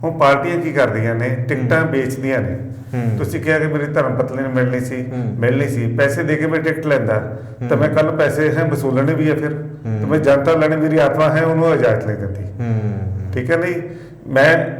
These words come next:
Speaker 1: ਇਸੇ ਲਈ, ਸਾਡੇ ਨਾਲ ਜਿੰਨੇ ਜੁੜੇ ਹੋਏ ਬੰਦੇ ਸੀਗੇ,
Speaker 2: ਹੂੰ।
Speaker 1: ਉਹਨਾਂ ਨੇ ਇਸੇ ਲਈ ਇਹਦਾ ਬਾਈ-, ਬਾਈਕਾਟ ਕੀਤਾ।
Speaker 2: ਹੂੰ।
Speaker 1: ਦੋ ਹਜ਼ਾਰ ਬਾਰਾਂ ਤੋਂ ਇੱਕ ਸੋਚ ਨੂੰ ਲੈ ਕੇ ਚੱਲੇ ਸੀਗੇ ਆਮ ਆਦਮੀ ਪਾਰਟੀ ਦੇ ਨਾਲ
Speaker 2: ਹੂੰ।
Speaker 1: ਕਿ ਇੱਕ ਬਦਲਾਅ ਆਊਗਾ।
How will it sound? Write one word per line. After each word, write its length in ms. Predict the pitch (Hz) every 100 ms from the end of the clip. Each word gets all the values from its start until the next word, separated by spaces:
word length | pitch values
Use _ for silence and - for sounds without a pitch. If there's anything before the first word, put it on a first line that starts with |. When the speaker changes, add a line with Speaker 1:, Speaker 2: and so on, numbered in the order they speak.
| -
Speaker 1:
ਇਸੇ 300 | 165 151 190
ਲਈ, 400 | 180 165 151 151
ਸਾਡੇ 360 | 151 - 139 165
ਨਾਲ 180 | 156 160
ਜਿੰਨੇ 300 | 131 123 139
ਜੁੜੇ 300 | 165 170 160
ਹੋਏ 160 | 151
ਬੰਦੇ 300 | 151 143 139
ਸੀਗੇ, 400 | 135 135 123 123 -
Speaker 2:
ਹੂੰ। 300 | 127 117 -
Speaker 1:
ਉਹਨਾਂ 220 | 147 160
ਨੇ 80 | 160
ਇਸੇ 300 | 160 156 160
ਲਈ 260 | 160 160 160
ਇਹਦਾ 140 | 165
ਬਾਈ-, 260 | 147 117 110 - -
ਬਾਈਕਾਟ 380 | 123 123 127 123
ਕੀਤਾ। 500 | 117 113 123 117 117 117
Speaker 2:
ਹੂੰ। 160 | 120
Speaker 1:
ਦੋ 140 | 123 156
ਹਜ਼ਾਰ 500 | 156 165 165 165 160 - -
ਬਾਰਾਂ 400 | 110 120 127 147
ਤੋਂ 140 | 151 165
ਇੱਕ 200 | 151 -
ਸੋਚ 460 | - 143 147 156
ਨੂੰ 180 | 160 175
ਲੈ 140 | 147
ਕੇ 140 | 131 147
ਚੱਲੇ 320 | 147 123 113
ਸੀਗੇ 240 | 117 156
ਆਮ 180 | 151 127
ਆਦਮੀ 280 | 127 127 123
ਪਾਰਟੀ 260 | 123 113 117
ਦੇ 120 | 123
ਨਾਲ 320 | 113 104 110
Speaker 2:
ਹੂੰ। 580 | 165 135 135 110 98 -
Speaker 1:
ਕਿ 100 | 170
ਇੱਕ 360 | 175 170 165 165
ਬਦਲਾਅ 540 | 139 123 120 123 127
ਆਊਗਾ। 320 | 113 107 101